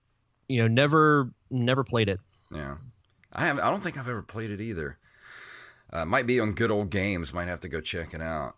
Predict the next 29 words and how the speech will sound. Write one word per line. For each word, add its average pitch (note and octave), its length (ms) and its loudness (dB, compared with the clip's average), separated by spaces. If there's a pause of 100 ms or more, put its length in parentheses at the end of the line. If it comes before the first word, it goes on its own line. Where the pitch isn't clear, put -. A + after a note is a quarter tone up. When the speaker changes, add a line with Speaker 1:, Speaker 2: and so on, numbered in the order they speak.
(120)
Speaker 2:
Uh, F2 300 -2
also, C#3+ 420 2
to C3 80 0
round B2 540 4
us G#2+ 160 0
out E2+ 240 -2
for E2+ 400 -2
this E2+ 180 -4
month F2 180 -4
in F2 80 -6
video F2 240 -2
game E2 280 -4
history, C#3 560 0 (480)
uh, G#2 380 2 (500)
April G#3+ 320 0
fifteenth E3+ 760 -2
of G#2+ 140 -8
nineteen A#2 300 -2
ninety-seven, G#2 640 0 (100)
Irem E3 480 0
Software C#3 560 2
Engineering A#2 680 -2 (100)
Incorporated F2 800 -4
is E2+ 100 -8
founded G2 380 -2
and F2+ 120 -2
mostly C3 520 0
known F#2+ 260 -2
internationally F#2+ 960 -2